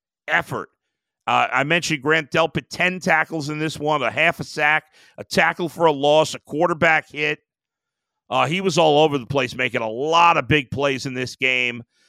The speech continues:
I thought J O K played well. I meant-, you know, mentioned a bunch of guys. Shelby Harris. Shelby Harris had a, had his welcome to the Browns game 'cause he hadn't really been able to do much. He had not been much of a factor with,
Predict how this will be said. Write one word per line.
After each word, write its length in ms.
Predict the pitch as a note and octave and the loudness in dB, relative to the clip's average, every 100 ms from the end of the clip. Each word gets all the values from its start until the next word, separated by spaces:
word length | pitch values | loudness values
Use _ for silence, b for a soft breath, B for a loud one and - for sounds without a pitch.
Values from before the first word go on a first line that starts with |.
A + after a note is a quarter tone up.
| _ | _
I 100 | C3+ | -6
thought 240 | C#3+ E3+ B2+ | 0 0 0
J 260 | C#3 C#3+ | 0 2
O 120 | C#3 A#2+ | 2 -2
K 300 | C#3 E3+ E3 | -2 0 0
played 340 | D#3+ E3+ D#3+ | 0 0 0
well. 440 | D#3+ E3 D#3+ D#3 - | 2 4 4 4 0
I 100 | A#2+ | -2
meant-, 320 | C#3 E3+ - | 0 -4 -4
you 140 | C#3+ | -6
know, 80 | C3 | -4
mentioned 300 | C#3 D3 C3 | -4 -6 -8
a 40 | B2+ | -6
bunch 180 | D3 | -6
of 40 | C#3 | -2
guys. 220 | D3 - _ _ - | -2 -4 _ _ -14
Shelby 560 | - G#3 A3+ C#4 A3+ | -4 2 2 2 0
Harris. 760 | F3 F#3+ A#3+ G#3 - - - _ _ _ _ _ _ | 0 2 2 0 -4 -12 -14 _ _ _ _ _ _
Shelby 440 | - F#3 G#3+ G#3 F3+ | -6 2 2 2 0
Harris 420 | D#3 G3 F#3+ C#3+ | 2 4 4 4
had 140 | E3 | 0
a, 80 | C#3 C#3 C#3 C3+ C3+ | 0 -2 -4 -4 0
had 220 | D3+ C3+ | 0 0
his 340 | D3+ B3+ F3+ | 2 2 0
welcome 420 | B2+ D#3 - C#3+ C3 | 2 2 2 -2 -4
to 100 | C3+ | -6
the 100 | G#2+ | -2
Browns 400 | B2+ B2 A2+ - | 0 0 -2 -4
game 400 | A#2+ A#2+ C3 D3 _ _ _ _ | -2 -2 -4 -10 _ _ _ _
'cause 140 | C3 D#3+ | -8 -2
he 140 | G3 | 2
hadn't 280 | A3 G#3+ F3 | 2 2 0
really 220 | G#3 G3+ | 2 2
been 160 | F3+ F#3+ | 2 2
able 260 | G3+ F3 | 2 0
to 40 | A#2 | -2
do 240 | E3+ A3+ | -2 0
much. 540 | A3+ C3+ - - - - _ _ _ _ - | 2 2 0 -8 -10 -18 _ _ _ _ -4
He 100 | C#3+ | -2
had 140 | D3 | 0
not 200 | D#3 F3+ | 2 2
been 140 | G#3 E3+ | 2 2
much 220 | F3+ D#3+ | 0 0
of 80 | D3 | -4
a 100 | B2+ | -4
factor 720 | C#3+ F3 A3 D#3+ A#2 B2 A#2 _ _ _ _ - | 0 2 2 0 0 0 -4 _ _ _ _ -2
with, 340 | C#3 C3 | 0 0